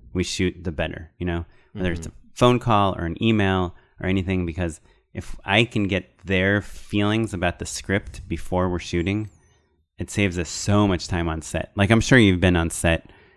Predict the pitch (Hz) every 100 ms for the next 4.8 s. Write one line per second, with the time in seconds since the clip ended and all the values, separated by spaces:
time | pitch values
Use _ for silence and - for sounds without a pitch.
0 | _ _ 90 85 - 87 82 85 85 82
1 | - 104 - 104 101 110 101 92 101 92
2 | 92 - 87 87 85 - 87 - 87 82
3 | 87 85 85 85 80 80 82 - 87 -
4 | 85 - - - - 101 92